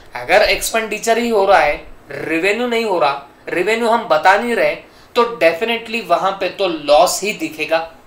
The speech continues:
आप सब लोग मानते होंगे। अगर आप सिर्फ revenue नहीं बता रहे हो, सिर्फ expenditure ही बता रहे हो first month में, क्यों? क्योंकि जो हमने credit में sale किया वो तो हम next month में record कर रहे हैं।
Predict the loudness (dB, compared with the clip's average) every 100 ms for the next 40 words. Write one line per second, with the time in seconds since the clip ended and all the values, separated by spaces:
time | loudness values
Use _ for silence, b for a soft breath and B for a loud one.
0 | -2 -2 0 -2 -2 -2 -4 -6 -6 -8
1 | -8 -10 -16 -18 -20 -20 _ -20 -20 _
2 | _ b b b -4 2 2 2 0 0
3 | -6 -6 -6 -2 -2 0 -2 0 -2 0
4 | -2 0 2 0 -2 -4 -4 -2 -6 -6
5 | -4 -2 -4 -4 -4 0 -2 0 2 2
6 | 2 2 0 0 -6 -6 -12 -16 -18 _
7 | -8 -4 -4 B B -2 0 0 0 2
8 | 2 2 -2 -4 -4 -2 -4 -4 -4 -4
9 | -6 -8 0 2 2 B B -4 4 4
10 | 4 -2 -2 -2 -4 -2 0 0 2 2
11 | 0 -4 -4 -10